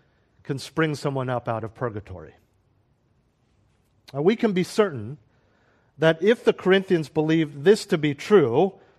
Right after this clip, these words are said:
that salvation, uh, can be achieved for the dead through baptism, then Paul would be condemning it. From what we have seen in, thus far in First Corinthians, he would most likely not just condemn it, but spend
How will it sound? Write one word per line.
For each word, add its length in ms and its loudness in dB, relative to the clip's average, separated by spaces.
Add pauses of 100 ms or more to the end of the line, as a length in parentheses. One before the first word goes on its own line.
(120)
that 180 -2
salvation, 800 0 (640)
uh, 300 -6 (380)
can 180 -4
be 100 0
achieved 500 0
for 320 0
the 120 -4
dead 380 2
through 200 -2
baptism, 760 -2 (800)
then 180 0
Paul 340 4
would 160 2
be 140 2
condemning 540 -4
it. 140 -16 (1300)
From 180 0
what 120 2
we 120 4
have 120 4
seen 400 2
in, 260 -4
thus 180 2
far 240 0
in 60 -2
First 280 -2
Corinthians, 720 -2 (400)
he 140 0
would 160 2
most 260 2
likely 340 2
not 220 2
just 200 -6
condemn 360 0
it, 140 -4
but 160 -6
spend 480 0